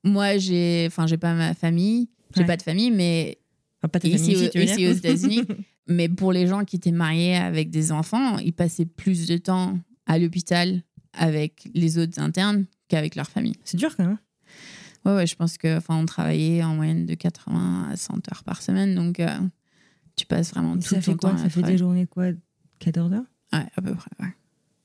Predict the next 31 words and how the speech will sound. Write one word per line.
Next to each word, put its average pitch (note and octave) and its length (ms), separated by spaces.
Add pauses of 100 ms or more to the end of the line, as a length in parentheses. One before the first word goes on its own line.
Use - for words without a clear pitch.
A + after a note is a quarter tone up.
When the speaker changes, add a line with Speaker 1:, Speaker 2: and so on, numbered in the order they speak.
(880)
Speaker 2:
Donc, G#3+ 120
en A3 60
fait, A3+ 120
là, A3 100
maintenant, F#3+ 240
tu, F#3 280
tu - 140
sais G#3 140
opérer G3 400
avec, E3+ 260
euh, E3 340
combien F#3+ 160
d'heures F#3 120
de F3+ 80
sommeil ? F3+ 320 (100)
<laughs> - 0 (1400)
Speaker 1:
À G#3+ 100
chaque G#3 160
fois, A3+ 140
les A3 100
gens G3+ 140
me G3 80
disent, « G3 200
Mais F#3 60
ça - 100
fait F3 60
pas E3 160
beaucoup E3 260
d'heures E3+ 160
de E3+ 60
sommeil. » G#3+ 320